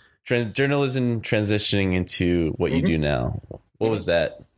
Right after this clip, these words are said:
Speaker 1: career move about? <laughs>
Speaker 2: Uh, the, the funny thing is, uh, between journalism and, uh, game development,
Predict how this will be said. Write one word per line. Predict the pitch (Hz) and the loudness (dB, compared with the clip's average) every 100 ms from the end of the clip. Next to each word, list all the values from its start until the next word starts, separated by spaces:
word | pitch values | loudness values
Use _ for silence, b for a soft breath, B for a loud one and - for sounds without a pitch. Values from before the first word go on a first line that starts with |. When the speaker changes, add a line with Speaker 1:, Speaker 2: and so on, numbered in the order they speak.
| _ - B B B - | _ -18 B B B -20
Speaker 1:
career | - 98 87 | -2 0 2
move | 85 82 78 | 2 0 -2
about? | 80 76 64 - B | 0 -2 -2 -6 B
<laughs> | B B B B B - - - _ - - | B B B B B -20 -20 -20 _ -14 -8
Speaker 2:
Uh, | 143 139 135 139 135 - - - _ _ - - - - | -4 -2 0 0 0 -2 -6 -20 _ _ -10 -8 -8 -6
the, | 160 143 123 - - | -2 -2 -2 -10 -6
the | 147 | -4
funny | 180 165 147 | 0 0 0
thing | - 127 110 | 0 0 2
is, | 107 - - - _ | 0 -2 -10 -12 _
uh, | 107 98 | -4 -2
between | 110 135 120 90 | -2 0 -2 0
journalism | 101 107 98 87 87 85 82 90 | 0 2 0 2 0 -2 -6 -2
and, | 87 85 85 82 82 | 0 2 0 0 0
uh, | 82 82 82 | 2 2 2
game | 92 92 92 | 0 0 -2
development, | 82 80 95 95 - 98 101 | -2 0 2 0 0 -2 -2